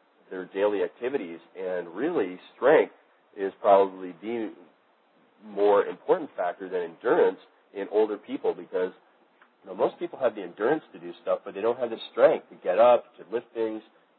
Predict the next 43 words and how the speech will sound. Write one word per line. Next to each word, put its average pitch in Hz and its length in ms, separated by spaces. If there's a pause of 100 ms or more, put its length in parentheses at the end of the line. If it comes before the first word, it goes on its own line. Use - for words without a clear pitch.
And 90 120
so 95 60
that's 98 220
why 113 180
strength 107 240
training 92 240 (100)
is 90 80 (140)
so 87 160
darn 82 280
important. - 520 (140)
So, - 180 (420)
you 95 60
know, 90 180
take 131 200
your 147 80
mom 143 180
to 139 80
the 123 160
gym, 131 420
buy 117 300
her 117 220
a - 420
personal 117 420
trainer 127 300 (100)
session, 120 460 (480)
um, 90 340 (220)
or 95 280
preferably 110 760
even, 104 380 (420)
uh, 87 120
many 117 340
sessions 110 380
with 98 100
a - 100
personal 92 380
trainer 92 320 (420)
who 92 200 (100)
is 90 260 (120)
experienced 127 640
in 95 60
helping 92 360 (100)
people 87 400
of 87 140